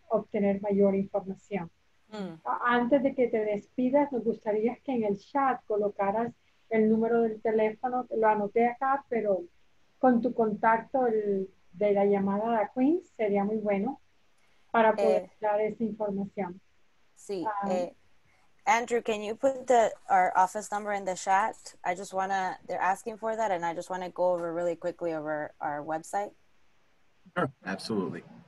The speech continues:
Speaker 2: So, mi colega está poniendo el número de nuestra oficina
Speaker 1: Sí.
Speaker 2: en el chat. Em,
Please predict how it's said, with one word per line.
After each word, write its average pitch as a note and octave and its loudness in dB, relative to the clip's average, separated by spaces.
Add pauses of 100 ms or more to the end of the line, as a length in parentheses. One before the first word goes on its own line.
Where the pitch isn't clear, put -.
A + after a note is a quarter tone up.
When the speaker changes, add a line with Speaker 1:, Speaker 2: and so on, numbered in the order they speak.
(260)
Speaker 2:
So, F#3+ 0
mi F#3 -6
colega F#3+ 0
está G#3 -2
poniendo F#3+ -4
el F3+ -4
número F3+ 0
de D#3+ -6
nuestra D#3+ -8
oficina D#3+ -10
Speaker 1:
Sí. D#3+ -4
Speaker 2:
en D3+ -10
el C#3+ -12
chat. - -6 (200)
Em, D3+ -6